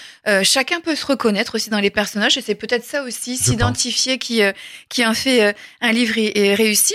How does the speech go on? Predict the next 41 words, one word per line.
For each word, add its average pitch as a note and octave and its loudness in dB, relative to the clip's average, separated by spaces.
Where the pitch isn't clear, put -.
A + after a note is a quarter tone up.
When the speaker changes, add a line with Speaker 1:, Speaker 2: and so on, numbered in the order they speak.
Speaker 1:
Plusieurs B3 0
histoires A#3 -2
dans A#3 -2
l'histoire. - -4
Comment D4+ -4
vous D#4+ 2
avez G#3+ 2
constru-, - -2
construit - 0
ce F#3+ -2
scénario ? G3 -2
Speaker 2:
En, B2 2
en B2+ 2
fait, - -2
euh, A2+ 2
bah, A2 2
juste, C3 -2
justement, C3 2
à, - 2
à A2+ 0
la A2 4
base, C3+ 2
c'était, G#2+ 0
euh, F2 -2
donc F2 -8
une G2+ -12
pièce G2+ 0
de F#2+ 0
théâtre. B2+ 0
Je F#2+ -6
l'ai G2 -2
adaptée, G#2+ -2
euh, G2 -4
en A#2 2
scénario G#2+ 2
parce - -18
que G#2 -8
le F#2+ -4
film B2+ -2
se - -4
prépare. D3 0